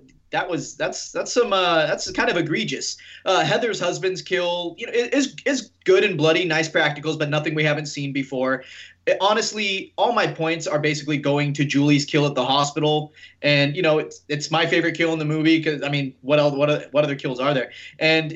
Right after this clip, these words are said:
it's, you know, like you said, an updated version of Tina's awesome kill in the O G. And in many ways, it works about as well because, like you said, we're,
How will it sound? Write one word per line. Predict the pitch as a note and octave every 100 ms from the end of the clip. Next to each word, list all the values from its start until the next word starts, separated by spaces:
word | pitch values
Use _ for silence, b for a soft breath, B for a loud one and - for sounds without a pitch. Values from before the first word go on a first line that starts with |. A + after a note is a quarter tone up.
| -
it's, | F#3+ - -
you | B3+
know, | A3+ - -
like | E3+ E3
you | -
said, | F3 E3
an | D#3+
updated | D#3+ D#3 D#3+ D#3+ D#3
version | D3 D3 D3
of | C#3
Tina's | D#3 D3+ C#3+
awesome | C3+ C#3+ C#3+ C#3+
kill | D3 C#3+
in |
the | C#3+ C3+
O | C#3
G. | C#3+ B2+ C3+ C#3
And | F3
in |
many | A3 B3
ways, | F#3+ F3+ F3+
it | E3 D3+
works | E3+ E3+ - - - -
about | D#3 E3 E3+ F3
as | C#3+
well | C#3+ E3
because, | D#3+ C#3 D3 - -
like | C#3 C#3+
you | C#3+
said, | D3 D3+ D#3+ C3+
we're, | C#3+ C#3